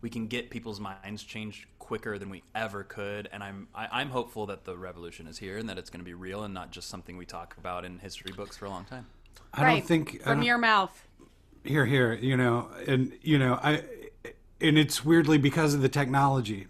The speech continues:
Speaker 2: If we didn't have
Speaker 1: Yeah.
Speaker 2: cameras on cell phones, we, we wouldn't be here right now. Why we couldn't, you know, listen to the bruises and the voices and, uh, everything from the past hundred years, I don't fucking know why, but,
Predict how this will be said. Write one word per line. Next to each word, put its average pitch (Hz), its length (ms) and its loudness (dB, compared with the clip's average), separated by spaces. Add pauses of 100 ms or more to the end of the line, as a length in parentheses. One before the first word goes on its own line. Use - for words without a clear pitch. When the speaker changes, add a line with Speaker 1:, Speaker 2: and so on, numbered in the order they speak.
(140)
Speaker 2:
If - 200 -8
we 143 80 6
didn't 143 200 8
have 135 320 4 (100)
Speaker 1:
Yeah. 120 80 0
Speaker 2:
cameras 131 300 4
on 123 160 2
cell 135 200 4
phones, 120 460 2
we, 127 320 2
we 127 260 -2
wouldn't 127 300 2
be 123 160 2
here 131 220 2
right 113 200 0
now. 113 280 -2 (240)
Why 151 260 12
we 143 140 8
couldn't, 143 680 4 (180)
you 143 160 4
know, 123 280 2
listen 147 280 4
to 139 120 2
the 131 80 4
bruises 131 580 6
and 135 160 2
the 123 60 2
voices 123 600 4
and, 117 400 -2 (520)
uh, 113 440 -2
everything 123 640 2
from 120 480 -2
the - 100 -4
past 127 400 2 (500)
hundred 139 380 2
years, 117 220 4
I 117 100 0
don't 113 320 0
fucking - 380 -2
know 104 140 -6
why, 117 320 4
but, 104 320 -4